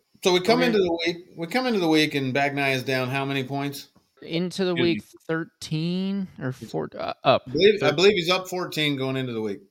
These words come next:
Speaker 2: Yeah, thirteen or fourteen. Yep.
Speaker 1: The sprint race, Bagnaia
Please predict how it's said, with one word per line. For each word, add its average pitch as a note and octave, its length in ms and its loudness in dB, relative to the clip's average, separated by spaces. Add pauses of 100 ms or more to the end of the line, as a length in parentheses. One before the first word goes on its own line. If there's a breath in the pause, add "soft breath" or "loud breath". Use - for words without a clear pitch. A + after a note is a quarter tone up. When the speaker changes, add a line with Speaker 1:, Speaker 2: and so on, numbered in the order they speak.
(180)
Speaker 2:
Yeah, G#2 300 -2
thirteen C#3+ 340 -8
or A2+ 60 -6
fourteen. D#2+ 460 -12 (240)
Yep. - 180 -10 (540)
Speaker 1:
The A#2+ 100 -10
sprint G3+ 340 -4
race, G#3+ 460 0 (240)
Bagnaia D#3 880 -2